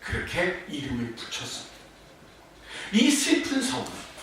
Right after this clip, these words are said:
당시에 로마의 식민 통치를 받았고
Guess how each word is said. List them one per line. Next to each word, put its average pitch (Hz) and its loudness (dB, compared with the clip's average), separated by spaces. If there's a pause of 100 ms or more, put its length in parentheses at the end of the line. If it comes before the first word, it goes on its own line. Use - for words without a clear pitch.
(140)
당시에 143 2
로마의 175 -4
식민 214 0
통치를 - -6
받았고 - -12